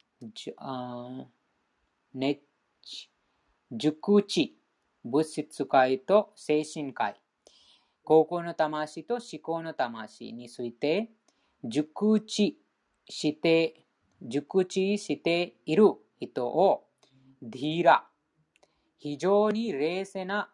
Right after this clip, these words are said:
人物と呼びます。うん、ここでわかります。本当に冷静な人物は、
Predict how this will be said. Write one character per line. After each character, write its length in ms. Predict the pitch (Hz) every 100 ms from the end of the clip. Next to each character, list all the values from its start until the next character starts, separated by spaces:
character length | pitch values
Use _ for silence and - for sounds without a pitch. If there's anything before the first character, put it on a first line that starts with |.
| 123
人 260 | 117 127
物 320 | 117 110 -
と 300 | 120 160 208
呼 200 | 175 123
び 160 | 117 113
ま 280 | 104 104 104
す。 160 | _ _
う 60 | 117
ん、 200 | 107 101 -
こ 160 | 143
こ 140 | 180 175
で 140 | 190
わ 120 | 147
か 140 | - 117
り 100 | 113
ま 180 | 110
す。 60 | 113
本 240 | 143 151
当 120 | 151 156
に 160 | 160
冷 180 | 143 147
静 160 | 143 147
な 160 | 147
人 180 | 135 143
物 280 | 139 135 -
は、 240 | 147 196